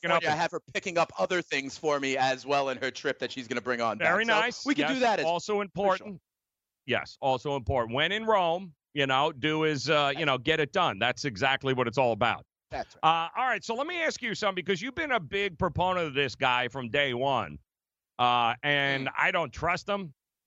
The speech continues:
Speaker 2: and I don't know what they're gonna do with him, but Darius Geis is back for the Redskins. And I don't know who held on to him, uh, possibly in the fantasy world here,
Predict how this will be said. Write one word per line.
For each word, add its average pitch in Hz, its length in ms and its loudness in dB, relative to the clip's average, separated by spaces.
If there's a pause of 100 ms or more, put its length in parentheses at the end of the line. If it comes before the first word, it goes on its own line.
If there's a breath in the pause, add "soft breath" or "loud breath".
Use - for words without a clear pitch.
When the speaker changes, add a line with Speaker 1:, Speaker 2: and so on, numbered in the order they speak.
(520)
Speaker 2:
and 131 800 0
I 139 100 2
don't 156 120 2
know 151 80 0
what 135 140 -2
they're 147 100 -6
gonna 135 140 -2
do 147 180 -2
with 208 160 -4
him, 214 240 -4 (420)
but 131 240 0
Darius 214 440 0
Geis 185 340 -2
is 131 140 -6
back 147 360 0
for 135 120 -8
the 117 80 -4
Redskins. 107 480 -4 (640)
And 139 100 -2
I 208 60 2
don't 262 100 0
know 220 140 2
who 202 160 0
held 175 260 0
on 185 280 -2
to 220 140 -2
him, 214 240 -2 (240)
uh, 143 400 4
possibly 170 580 -4
in 143 80 -2
the 120 60 0
fantasy 190 500 -4
world 202 400 2
here, 208 340 0